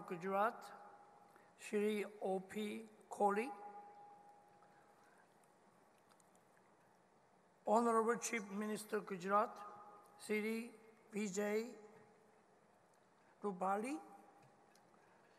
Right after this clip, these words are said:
the Union Textile Minister, Smriti Irani, distinguished guests, and ladies and gentlemen.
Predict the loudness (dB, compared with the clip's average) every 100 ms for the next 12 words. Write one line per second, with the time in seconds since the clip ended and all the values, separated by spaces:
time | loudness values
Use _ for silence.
0 | -20 -20 -20 -20 -20 -20 -20 -20 -20 -20
1 | -20 -20 -20 -20 -20 -20 -20 -20 -20 -20
2 | -20 -12 -4 -2 2 4 6 4 2 0
3 | 2 4 6 4 0 -2 -4 -4 -2 -4
4 | -8 -20 -20 -20 -20 -20 -20 -10 -2 -2
5 | -2 0 2 2 0 -6 -14 -14 -2 6
6 | 8 8 4 0 -4 -16 -20 -20 -20 -20
7 | -20 -20 -20 -20 -10 -6 -6 -4 -2 0
8 | -2 -6 -2 2 2 0 -8 -16 -20 -20
9 | -20 -20 -20 -20 -20 -6 -2 -2 -2 -8
10 | -16 -20 -14 -6 -2 -2 -2 -4 -6 -4
11 | -4 -4 -4 -6